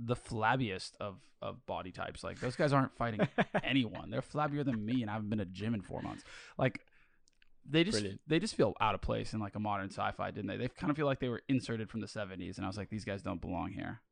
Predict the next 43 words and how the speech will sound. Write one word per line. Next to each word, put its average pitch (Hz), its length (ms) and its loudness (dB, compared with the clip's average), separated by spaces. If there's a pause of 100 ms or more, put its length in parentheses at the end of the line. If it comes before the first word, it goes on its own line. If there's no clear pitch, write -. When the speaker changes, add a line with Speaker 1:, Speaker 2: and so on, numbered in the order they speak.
(100)
Speaker 1:
Um, 95 520 -2 (260)
Speaker 2:
Absolutely, 135 440 2
and 147 120 4
I 151 140 4
Speaker 1:
yeah. - 80 2
Speaker 2:
feel 170 140 4
like 165 140 4
they 151 120 2
tried 135 260 4
to - 60 -8
do 135 100 2
a - 20 4
lot 117 220 6
of 113 60 2
that. 110 260 -2
Like, 107 260 -4
pi-, - 160 6
like, 123 260 -4
for - 120 -4
example, 123 400 0
in 123 220 0
the, 113 200 4
the 113 80 0
bar 107 280 2
scenes 101 400 -4
where, 107 100 -2
like, 107 160 -2
they, 135 160 4
they 156 180 4
updated 151 380 4
it 120 120 -2
to 123 80 -2
make 117 200 0
it 107 100 -4
more 117 220 0
of, 110 80 -2
like, 110 160 -2
a 110 60 -4
modern-ish 104 840 -2
feeling 101 540 -4
bar, 101 360 0
Speaker 1:
Mm. 156 260 -16 (120)
Speaker 2:
but 127 200 2